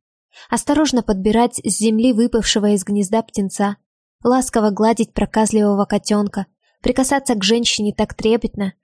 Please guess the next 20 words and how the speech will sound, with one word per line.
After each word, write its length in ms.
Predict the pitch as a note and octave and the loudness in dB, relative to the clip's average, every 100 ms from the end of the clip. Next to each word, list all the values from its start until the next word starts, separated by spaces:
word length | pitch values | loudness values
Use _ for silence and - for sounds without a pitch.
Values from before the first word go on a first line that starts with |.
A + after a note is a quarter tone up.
| _ | _
что 200 | - A#3+ | -4 -2
тонкая 380 | A#3+ C#4 C4 A#3+ | 0 0 0 -2
ткань 260 | - A#3 A3 | 0 -2 0
сорочки 480 | A3 G#3+ A#3 - | 0 2 0 -2
под 180 | - - | -6 -2
его 220 | G3 G#3 | 0 2
широкими 560 | A3 A3+ G#3 G#3+ G#3 G#3 | 2 2 0 0 -2 0
ладонями 640 | G3+ G3 G#3 A3 G#3 G3 - _ _ | 0 0 0 0 0 -2 -6 _ _
почти 340 | A#3 - - | -2 -2 -2
не 120 | A3 | -2
сминается, 720 | G#3 A#3 A3 G#3 G3 F#3 - F#3+ _ _ _ _ | -2 -4 -2 0 -2 -6 -12 -16 _ _ _ _
лишь 280 | - B3+ - | 0 0 2
с 80 | - | 0
легкостью 500 | A3+ A#3 - G3+ G#3+ | 0 0 -2 -2 -2
соскальзывает 800 | - G#3 - A3 G#3 G#3 G#3 G3+ | -2 -4 0 0 0 0 0 -2
с 80 | - | -4
тела, 360 | A3 A3 G3+ - _ _ | -2 0 -2 -6 _ _
оставляя 500 | G#3 - G#3 A3 G#3+ | -4 -2 0 2 2
меня 280 | G3 G3 G3 | 0 0 -2
обнаженной. 680 | G3 G3+ G3+ G3+ G3 F#3+ | 0 0 0 -2 -2 -6